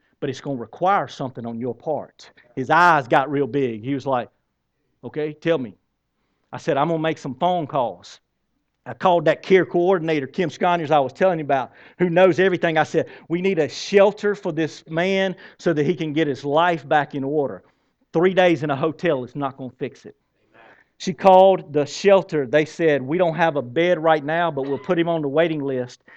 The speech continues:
If he can get to Bethel Church in Rock Hill, they have a warming station.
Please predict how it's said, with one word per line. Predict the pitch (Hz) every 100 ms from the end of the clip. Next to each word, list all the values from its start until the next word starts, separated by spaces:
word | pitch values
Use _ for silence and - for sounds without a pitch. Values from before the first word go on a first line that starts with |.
| - -
If | 139
he | 170
can | 170 147
get | 170 185
to | 170
Bethel | 117 117 175 208 180
Church | 160 180 175 -
in | 135
Rock | 156 165 -
Hill, | 190 175
they | 151
have | 156 165 139
a |
warming | 127 143 185 170 135
station. | - 139 123 135